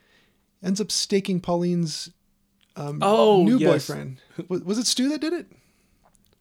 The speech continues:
Speaker 2: I think so. I don't remember who s-, did it, but yeah, they killed the guy with the fat nose that
Speaker 1: Yeah.
Speaker 2: I don't know what he was supposed to be, really.
Speaker 1: Yeah, I was wondering that,
Speaker 2: He
Speaker 1: too.
Speaker 2: was strange. He was like a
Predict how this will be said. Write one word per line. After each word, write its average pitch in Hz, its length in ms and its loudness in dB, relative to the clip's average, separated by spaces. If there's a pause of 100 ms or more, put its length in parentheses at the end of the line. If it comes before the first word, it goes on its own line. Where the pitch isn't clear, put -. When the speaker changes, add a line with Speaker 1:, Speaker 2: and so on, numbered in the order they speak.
(260)
Speaker 2:
I 151 60 -8
think 226 260 -6
so. 117 240 -8
I 151 120 -6
don't 226 180 -6
remember 202 320 -6
who 123 100 -8
s-, - 260 -18 (240)
did 120 200 -8
it, 113 220 -10
but 123 280 -4
yeah, 156 380 2
they 131 160 -6
killed 156 340 -10
the 151 100 -4
guy 151 260 -4
with 143 200 -6
the 131 80 -16
fat 135 480 -10
nose 131 580 -8
that - 220 -14 (160)
Speaker 1:
Yeah. 165 300 -6 (760)
Speaker 2:
I 131 100 -12
don't 196 100 -6
know 175 80 -8
what 135 260 -6
he 156 140 -12
was 123 160 -12
supposed - 460 -12
to 117 60 -18
be, 117 240 -10
really. 101 520 -16 (360)
Speaker 1:
Yeah, 175 220 -8
I 139 40 -10
was 147 180 -12
wondering 156 280 -10
that, 151 180 -16
Speaker 2:
He 151 160 -10
Speaker 1:
too. 147 60 -8
Speaker 2:
was 143 200 -6
strange. 147 680 -8
He 143 100 -6
was 131 220 -6
like 143 260 -10
a 113 280 -10